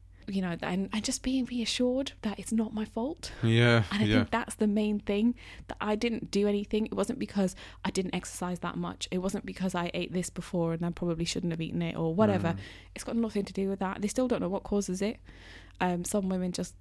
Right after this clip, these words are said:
Speaker 1: happen to have it. If you're pregnant with twins, you're more likely to have it.
Speaker 2: Yeah.
Speaker 1: So they think that maybe it could be hormone related,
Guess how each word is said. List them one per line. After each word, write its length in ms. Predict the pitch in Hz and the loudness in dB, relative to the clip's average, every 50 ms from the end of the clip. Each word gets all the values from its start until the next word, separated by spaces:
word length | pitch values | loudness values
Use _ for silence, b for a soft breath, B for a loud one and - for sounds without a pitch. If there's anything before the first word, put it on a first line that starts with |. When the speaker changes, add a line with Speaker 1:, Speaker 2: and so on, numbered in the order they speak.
| - - | -18 -16
Speaker 1:
happen 300 | - - 170 - - 180 | -12 -10 -8 -6 -4 -2
to 60 | 175 180 | -2 0
have 160 | 190 214 208 | 0 0 -2
it. 60 | 190 - | -2 -4
If 100 | - - | 0 2
you're 240 | 202 190 190 185 - - | 4 4 4 2 0 2
pregnant 260 | - - 214 220 202 - | 2 4 4 4 2 0
with 100 | - - | -2 2
twins, 260 | - - 226 240 226 | 2 4 6 6 6
you're 80 | 196 180 | 4 2
more 140 | 170 165 165 | -2 -2 -2
likely 260 | 175 175 - - 190 | -2 -4 -4 -6 -6
to 100 | - - | -6 -6
have 160 | 196 214 226 - | -6 -6 -6 -8
it. 80 | - - - - | -12 -14 -8 -2
Speaker 2:
Yeah. 280 | 214 196 - 90 90 90 - | 0 0 0 0 -2 -4 -4
Speaker 1:
So 100 | - - | -2 0
they 120 | 196 196 185 | 2 2 2
think 260 | - 196 196 190 - | 2 0 -2 -2 -2
that 160 | 190 - - | -6 -4 -4
maybe 440 | 180 180 185 185 180 - 190 180 175 - | -2 -2 -2 -2 -2 -2 -2 -4 -4 -6
it 60 | - | -8
could 120 | - 180 | -10 -8
be 80 | - 175 | -6 -6
hormone 360 | 170 190 190 190 196 196 196 | -2 -2 -2 0 -2 -2 -4
related, 500 | 196 196 196 202 202 202 - 247 254 - | -4 -4 -4 -4 -4 -4 -4 -6 -6 -6